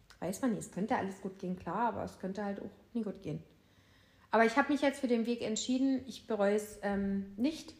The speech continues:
Zwischendurch gab's mal Tage, wo ich mir dachte, „Okay, nee, war kacke, dass ich's gemacht hab.“ Aber grundsätzlich bereue ich diese Entscheidung bis jetzt überhaupt nicht und bin sehr dankbar, dass ich, ähm, genau das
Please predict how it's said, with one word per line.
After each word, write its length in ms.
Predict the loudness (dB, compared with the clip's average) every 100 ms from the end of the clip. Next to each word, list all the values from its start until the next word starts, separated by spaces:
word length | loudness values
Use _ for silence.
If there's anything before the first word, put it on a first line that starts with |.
| -10
Zwischendurch 520 | -4 -2 0 0 2
gab's 240 | -2 0
mal 100 | -4
Tage, 300 | -2 -2 0
wo 60 | -2
ich 120 | -4
mir 60 | -4
dachte, 260 | -4 -6
„Okay, 300 | -10 -4 -2
nee, 180 | 0 -2
war 100 | -4
kacke, 240 | -8 -8 -4
dass 100 | -4
ich's 60 | -6
gemacht 240 | -8 -8 -4
hab.“ 120 | -6 -6 -20 -20 -20 -20 -4
Aber 220 | 0 0
grundsätzlich 560 | 2 0 0 -2 -4 -8
bereue 180 | 0 0
ich 100 | 0
diese 220 | -6 -4
Entscheidung 460 | -4 -4 -2 -2
bis 120 | -4 -6
jetzt 300 | -8 -8 -4
überhaupt 420 | 0 0 -2 -2
nicht 280 | -4 -4 -6
und 300 | -6 -6 -12 -20 _ _ _ _ _ -2
bin 160 | 0
sehr 140 | 2 4
dankbar, 400 | 4 4 4 2
dass 200 | 2 -2
ich, 300 | -12 -16 -8
ähm, 560 | -2 0 0 -2 -4 -10 -20 _ _ _ -6
genau 280 | -2 -2 -2
das 400 | -6 -12 -20